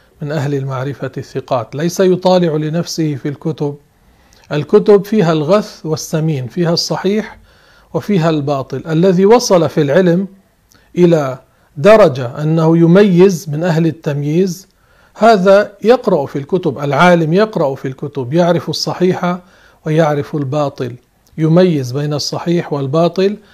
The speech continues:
هذا يقرأ حتى ينفع الناس، حتى يحذر الناس من الفساد،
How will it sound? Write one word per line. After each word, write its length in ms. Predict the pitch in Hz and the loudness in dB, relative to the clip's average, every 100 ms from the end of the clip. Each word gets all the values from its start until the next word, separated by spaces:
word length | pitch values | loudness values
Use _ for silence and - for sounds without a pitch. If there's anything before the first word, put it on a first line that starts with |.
| _ _ | _ _
هذا 260 | 190 190 208 | 2 4 4
يقرأ 420 | 240 269 185 151 | 2 2 0 -2
حتى 400 | - 180 - 180 | -2 -6 -2 0
ينفع 360 | 202 185 170 175 | 0 -2 -2 0
الناس، 440 | 190 240 160 - | 0 0 -2 -4
حتى 280 | 147 175 165 | -8 -4 -4
يحذر 520 | - 196 160 170 156 | 0 0 2 0 2
الناس 380 | 165 185 160 156 | 2 0 0 -4
من 140 | 147 | -8
الفساد، 600 | 147 - 147 170 165 165 | -6 -6 -6 -4 -4 -4